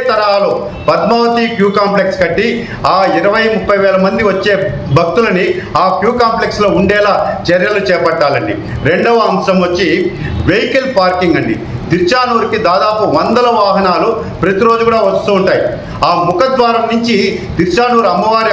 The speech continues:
ఆలయానికి వెళ్ళాలంటే అనేక ఇబ్బందులు. ఒక, ఎదురుగా ఒక వాహనం వచ్చిందంటే ట్రాఫిక్ జామ్ అయిపోతుంది. ప్రతినిత్యం కూడా విఐపీలు, వివిఐపీలు, పారిశ్రామికవేత్తలు, టీటీడీ ఉన్నతాధికారులు, ధర్మకర్తల మండలి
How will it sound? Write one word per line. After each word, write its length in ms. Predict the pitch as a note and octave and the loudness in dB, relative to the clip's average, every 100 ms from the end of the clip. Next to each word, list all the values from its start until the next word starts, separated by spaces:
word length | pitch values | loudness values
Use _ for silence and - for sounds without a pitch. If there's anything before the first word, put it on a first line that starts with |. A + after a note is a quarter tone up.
| F3+ | 0
ఆలయానికి 420 | - G#3 G3+ - D#3+ | 0 0 0 2 0
వెళ్ళాలంటే 600 | F#3+ G3+ G3 D#3+ - F3 F3+ - - - - E3+ | 2 0 0 -2 -2 -2 -2 -4 -8 -8 -4 0
అనేక 320 | B3+ C#4 C4+ A3+ | 2 0 0 -2
ఇబ్బందులు. 420 | F#3+ A#3+ A#3 G#3 D#3 - - D3+ | 0 0 2 0 0 -4 0 0
ఒక, 100 | E3 D#3 C#3 - - D3 D#3 | 2 0 0 0 -2 0 2
ఎదురుగా 320 | F3+ B3 B3 E3+ D3+ A#2+ E3 | 2 2 2 0 -2 0 0
ఒక 80 | F#3 F#3 | 2 2
వాహనం 340 | G#3 A3+ A3 G3+ | 2 0 0 -2
వచ్చిందంటే 460 | - G3+ F#3+ A#3 A#3+ - - - | 0 0 2 2 2 -2 -6 -2
ట్రాఫిక్ 420 | F#3 A3 - F#3 G3 | 0 2 0 -2 0
జామ్ 220 | G3 G3+ | 0 0
అయిపోతుంది. 480 | F#3 F3 F3 D#3 A#2+ F2+ - - - | 0 0 0 0 0 -2 -6 -6 -2
ప్రతినిత్యం 560 | F#3 F#3+ B3 B3 C4+ B3 | 0 2 0 0 0 0
కూడా 120 | A#3+ - - | 0 0 0
విఐపీలు, 600 | F#3+ A#3 A#3 A#3 G#3+ G#3+ F3+ | 2 2 2 0 0 0 0
వివిఐపీలు, 720 | G#3 A3+ A3 G#3+ G3+ G3+ G3+ G3 | 0 0 0 0 0 0 2 2
పారిశ్రామికవేత్తలు, 1000 | E3 G3 - G#3 G#3 G3+ G3 G3 G3 G3+ G3 G3 - - | 0 0 0 -2 0 2 2 2 0 0 -2 -4 -4 0
టీటీడీ 300 | G3+ A3+ G#3+ F3+ | 0 2 0 2
ఉన్నతాధికారులు, 720 | F3+ G#3+ G#3 G3+ G3 F#3+ G3 G3 | 2 2 0 2 2 2 2 2
ధర్మకర్తల 480 | G3+ G3+ G#3 G#3 G3 F#3+ | 2 2 0 0 0 2
మండలి 240 | F#3+ F#3 | 2 0